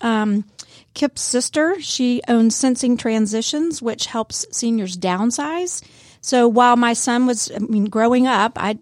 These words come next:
I had the luxury of being able to work part-time, thanks to my husband. And I went alongside Tina and would help her, and she would help seniors downsize. And then she also does estate sales. So he and I both have helped her along the years too. So we've really had seniors,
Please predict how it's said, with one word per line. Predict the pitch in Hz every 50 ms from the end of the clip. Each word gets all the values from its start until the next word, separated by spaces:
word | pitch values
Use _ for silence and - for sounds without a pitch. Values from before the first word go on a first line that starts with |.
| _ -
I | 185 190 214
had | 226 226 220 240 196
the | 202 202
luxury | 208 226 240 233 233 233 226 226
of | 214 196 185
being | 214 214 214 214
able | 208 208 220 214
to | - -
work | 247 240 247 254
part-time, | - - 254 254 - - - 233 208 202 220 254
thanks | - 220 208 208 - - - -
to | - -
my | 262 277 311
husband. | 320 277 220 - - 247 269 330 311 - - - - - - - - - -
And | - 247 254 247 247 247 240 -
I | - 240 262
went | 277 294 285 269
alongside | 254 247 247 240 240 - - 247 233 226 220 220 214 202 208 -
Tina | - - 359 403 330 214 180 196 226 269 - -
and | - 220 220 226 226 214
would | 226
help | 214 - - 240 233 - -
her, | - - 330 349 277 190 175 202 254 - - - - - - _ _ -
and | - 226 226 220
she | - - 285
would | 247 262
help | 240 254 240 -
seniors | - - 247 240 233 226 220 208
downsize. | 202 214 214 214 220 220 214 - 220 208 208 208 208 202 - -
And | 208 202 208
then | 208
she | 202 - - 208
also | 196 208 - - 208
does | 185 202 196 185
estate | - - - - 208 185 - -
sales. | - - - - -
So | - - - 220 208 202 196 202 226
he | 220 277 269
and | 277 262
I | 233 214
both | 185 185 214 214 - -
have | 185 -
helped | 208 196 - -
her | - 196
along | 196 190 190 190 190 190
the | 190
years | 180 180 175 175 - -
too. | - - -
So | - - - 226
we've | 247 277 247 254
really | 320 349 359 330
had | 262 269 240 240 214 -
seniors, | - - - 254 262 262 262 262 254 262 247 - -